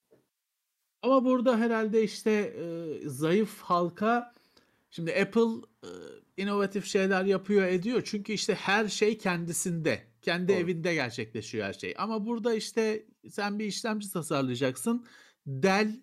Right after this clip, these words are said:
Speaker 1: laptopu yapacak, Microsoft işletim sistemini yapacak. Ha, mesela işte bugün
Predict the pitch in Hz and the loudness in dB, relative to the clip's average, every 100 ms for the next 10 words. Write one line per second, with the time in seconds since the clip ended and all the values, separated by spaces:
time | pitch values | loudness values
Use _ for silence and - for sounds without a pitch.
0 | - 185 196 - 202 202 208 - 135 208 | -4 -2 -2 0 0 4 2 2 0 0
1 | - _ - 190 202 170 220 220 190 - | -2 _ -6 -4 -2 0 0 0 -2 -2
2 | 190 202 - - 202 196 185 123 113 202 | -2 -2 -4 -2 0 2 0 0 -2 -2
3 | - _ _ - - _ - 143 208 269 | -6 _ _ -20 -20 _ -10 -4 -2 0
4 | 247 220 156 156 226 190 226 220 | 0 0 -2 -2 -2 0 2 2